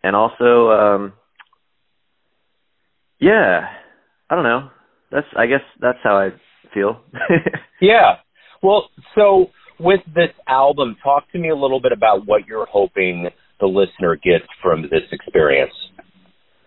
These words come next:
Speaker 1: One of the reasons I moved to New Orleans was because I, I love, uh, old stuff and old music. I went to, like, modern jazz school back in the day, um, but I moved to New Orleans to play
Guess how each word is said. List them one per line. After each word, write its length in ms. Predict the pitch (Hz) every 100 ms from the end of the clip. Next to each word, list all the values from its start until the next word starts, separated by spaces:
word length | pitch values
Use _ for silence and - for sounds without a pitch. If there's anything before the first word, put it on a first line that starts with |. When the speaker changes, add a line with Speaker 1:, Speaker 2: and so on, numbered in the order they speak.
| _ _ _ _ _ _ _ _ _ _
Speaker 1:
One 200 | 147 180
of 60 | 202
the 60 |
reasons 320 | 170 156 151 139
I 80 |
moved 240 | 120 120 120
to 80 | 120
New 100 | 113
Orleans 320 | 113 117 107
was 140 | 101 -
because 260 | 95 104 92
I, 380 | 95 92 95 - 95
I 100 | 95
love, 340 | 95 98 95 - _
uh, 340 | 92 87 80 -
old 180 | - 98 -
stuff 240 | - 107 107 - -
and 80 | 90
old 240 | 95 98 92
music. 320 | 95 107 120 - _ _ _ _ _ _ _ _ _ _
I 80 | 117
went 220 | 117 139 -
to, 180 | 135 107 -
like, 200 | 98 90
modern 320 | 95 98 113
jazz 260 | 113 113 113
school 420 | - 131 139 147 _ -
back 240 | 110 104
in 80 | 107
the 80 | 101
day, 340 | 104 117 143 - _
um, 400 | 104 95 90 87 -
but 320 | 101 90 - _
I 80 | -
moved 220 | 98 98 -
to 60 |
New 100 | 92
Orleans 320 | 95 98 95 - -
to 120 | -
play 540 | 98 95 87 85 90